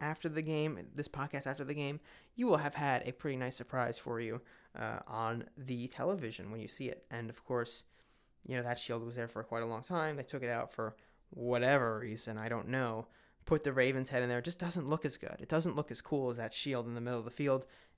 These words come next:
It's back. Um, so, yeah, fantastic news coming out of Baltimore. And, of course, that is our last news story of the day here. Um, now we're gonna head into some of my,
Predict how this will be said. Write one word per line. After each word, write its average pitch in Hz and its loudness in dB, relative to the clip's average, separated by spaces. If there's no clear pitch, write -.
It's 165 -2
back. 127 0
Um, 120 2
so, 120 4
yeah, 143 0
fantastic 147 0
news 147 4
coming 160 2
out 147 0
of 147 -2
Baltimore. - -4
And, 175 -2
of - -10
course, 165 4
that 160 6
is 156 4
our 143 4
last 139 2
news 143 -2
story 135 2
of 135 0
the 127 0
day 139 4
here. 131 2
Um, 127 4
now 156 0
we're 202 4
gonna 165 4
head 160 0
into 156 -4
some 143 -4
of 143 -2
my, 127 0